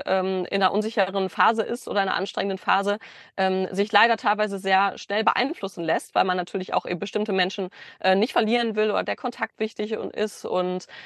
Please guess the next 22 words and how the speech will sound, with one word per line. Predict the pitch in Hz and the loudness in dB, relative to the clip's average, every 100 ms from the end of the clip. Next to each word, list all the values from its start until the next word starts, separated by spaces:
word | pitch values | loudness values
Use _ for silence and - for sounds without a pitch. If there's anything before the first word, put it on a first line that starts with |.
| - | -12
das | - 202 | -2 0
ist, | 190 - | -2 -6
äh, | - - | -6 -2
super | 214 294 - | 0 4 4
schwierig. | - - 220 277 180 - | 2 -4 2 2 2 0
Also | 185 | 0
da | 180 | 0
bin | 196 | 2
ich | - | -4
auf | - | -4
jeden | 202 208 | -2 0
Fall | - | 0
auch | - | 2
durchgegangen. | 185 190 185 165 180 254 | 0 -2 -2 0 0 -2
Und | 208 | -4
es | |
kann | - 180 | -6 -6
auch | |
sein, | - 175 | -4 -6
dass | 180 | -6
das | 185 - | -4 0
wiederkommt, | 269 170 165 170 | 0 0 -2 -4